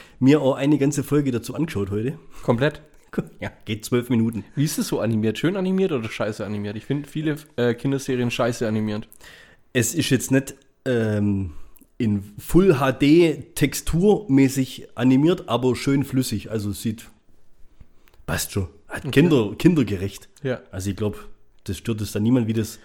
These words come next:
Speaker 2: Sieht
Speaker 1: also
Speaker 2: die
Speaker 1: besser wie Follower Man Sam, wenn du schon mal gesehen hast.
Speaker 2: Und, äh,
Speaker 1: Das sieht
Speaker 2: auch
Speaker 1: ja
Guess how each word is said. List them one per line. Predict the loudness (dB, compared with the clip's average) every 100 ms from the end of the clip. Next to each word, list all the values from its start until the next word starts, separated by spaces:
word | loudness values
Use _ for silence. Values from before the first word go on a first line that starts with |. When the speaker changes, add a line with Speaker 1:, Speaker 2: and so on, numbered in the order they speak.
| -20 -6
Speaker 2:
Sieht | 4
Speaker 1:
also | 8
Speaker 2:
die | 8
Speaker 1:
besser | 8 8
wie | 6
Follower | 6 6 6 6
Man | 6 4
Sam, | 2 2 2
wenn | 2
du | -2
schon | -4
mal | -6
gesehen | -6 -10 -8
hast. | -10 -14 -20 -16 0
Speaker 2:
Und, | 0 2
äh, |
Speaker 1:
Das | 2 2
sieht |
Speaker 2:
auch |
Speaker 1:
ja | 2